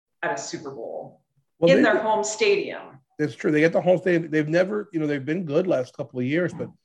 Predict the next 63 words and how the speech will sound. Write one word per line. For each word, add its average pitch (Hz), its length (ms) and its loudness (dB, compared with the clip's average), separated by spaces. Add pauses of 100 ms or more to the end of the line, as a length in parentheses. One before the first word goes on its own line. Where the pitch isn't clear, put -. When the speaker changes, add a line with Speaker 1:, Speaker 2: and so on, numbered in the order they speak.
(400)
Speaker 2:
they 160 120 0
haven't 185 360 0
taken 170 300 2
a 127 60 0
first - 380 -4
round 151 260 0
pick 151 240 -2
now 127 160 0
in 110 140 -6
four 131 240 -2
years, 113 460 -4
and 139 80 0
they 147 60 4
don't 160 160 0
have 151 360 0
one 127 140 -2
for 117 80 -12
the 120 60 -8
next 120 260 -10
three. 139 300 -12 (540)
Speaker 1:
Right. - 320 -4
Speaker 2:
They 147 60 -6
don't 170 120 4
have 165 140 2
a 147 60 0
second - 260 0
round. - 140 -4
They 156 40 4
don't 196 160 0
have 196 200 2
a 170 100 4
pick - 260 -6 (100)
on 127 320 -2
day 151 240 -2
till 143 200 -8
day 143 240 -4 (200)
three 135 380 -2
of 104 80 -14
this 110 220 -16
next 127 260 -10
coming 101 200 -16
draft, 92 200 -20 (640)
twenty 120 160 -2
twenty-two. 107 240 -4
Speaker 1:
Yeah. - 120 -14 (920)
Speaker 2:
I 123 60 0
mean, 131 180 0
so 127 200 0
going, 143 260 6
then 143 120 2
going 139 200 2
back 143 260 0
to 147 60 -10
back, 135 400 -2
back 160 160 2
to 202 60 -14
back 170 200 0
to 143 60 -16
weeks, 135 320 -10
you 127 120 -4
had 123 220 0
Von 131 320 0
Miller 123 400 0